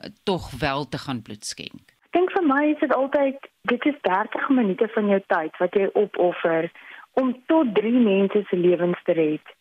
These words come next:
Speaker 2: Jy kan definitief met een van ons susters praat by die klinieke en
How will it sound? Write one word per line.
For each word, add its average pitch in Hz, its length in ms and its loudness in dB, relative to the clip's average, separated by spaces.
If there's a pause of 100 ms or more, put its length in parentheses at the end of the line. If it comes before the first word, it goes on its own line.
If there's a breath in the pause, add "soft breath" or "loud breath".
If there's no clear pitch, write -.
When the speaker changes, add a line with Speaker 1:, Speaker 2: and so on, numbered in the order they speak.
(180)
Speaker 2:
Jy 233 140 2
kan 262 240 0
definitief 269 440 2
met 254 180 2
een 277 200 0
van 262 140 2
ons 233 180 2
susters 277 460 -2
praat 269 320 0
by 240 60 0
die 220 100 -4
klinieke 220 680 -2 (120)
en 214 320 0